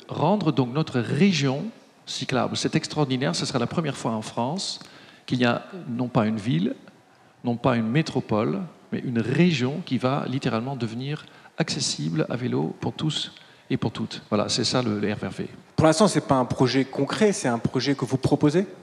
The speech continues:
Speaker 1: Dans notre tête, c'est très concret. Et je vais vous le montrer tout à l'heure avec des images.
Speaker 2: Tout à l'heure, on regardera un peu quels sont vos, vos, vos premiers objectifs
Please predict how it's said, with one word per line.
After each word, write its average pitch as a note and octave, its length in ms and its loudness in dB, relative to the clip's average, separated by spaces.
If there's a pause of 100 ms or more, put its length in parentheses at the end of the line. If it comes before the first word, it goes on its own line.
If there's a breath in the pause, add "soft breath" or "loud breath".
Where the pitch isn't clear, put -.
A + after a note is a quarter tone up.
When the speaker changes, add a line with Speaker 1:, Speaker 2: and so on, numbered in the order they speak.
(500 loud breath)
Speaker 1:
Dans C3 80 2
notre C#3+ 160 -2
tête, F3+ 160 0
c'est - 100 -2
très - 160 -2
concret. A#2+ 380 -2 (160)
Et G3 80 10
je - 120 6
vais D3 140 8
vous C#3 140 4
le C#3+ 60 0
montrer C3+ 440 2
tout C#3 140 2
à B2+ 60 4
l'heure A#2+ 200 2
avec G#2+ 160 0
des G#2+ 160 0
images. A2+ 200 0
Speaker 2:
Tout E3 60 4
à C#3+ 40 6
l'heure, D3 120 8
on C#3+ 60 4
regardera C#3 320 6
un D3+ 60 6
peu E3 160 6
quels D#3 180 6
sont D#3 300 2
vos, B2 420 6 (640 loud breath)
vos, B2 440 4
vos A#2 280 2
premiers C3 600 4
objectifs B2+ 460 0